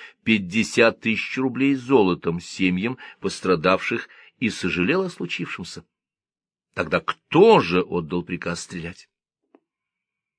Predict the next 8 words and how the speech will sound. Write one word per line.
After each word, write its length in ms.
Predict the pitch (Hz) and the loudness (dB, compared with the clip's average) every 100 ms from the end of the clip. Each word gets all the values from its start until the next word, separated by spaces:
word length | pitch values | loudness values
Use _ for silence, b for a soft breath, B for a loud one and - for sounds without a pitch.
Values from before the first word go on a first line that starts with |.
| _ _ _ _ _ | _ _ _ _ _
Может, 260 | - 147 143 | 4 4 4
всё-таки 460 | - 180 175 - 165 | 0 2 2 2 0
существовал 1120 | - 165 - 160 151 - 165 170 226 220 135 | 0 -2 -2 -4 -4 0 0 4 6 8 6
некий 560 | 113 113 101 - 104 92 | 4 4 2 0 -2 0
тайный 580 | - 110 104 104 107 | 4 6 4 2 -2
сговор 720 | 101 87 90 120 104 90 90 B B - | -2 -6 -2 6 6 6 0 B B 4
вокруг 500 | 107 101 110 101 - | 4 4 -2 -4 -6
царя, 480 | - 113 101 95 | 2 6 6 4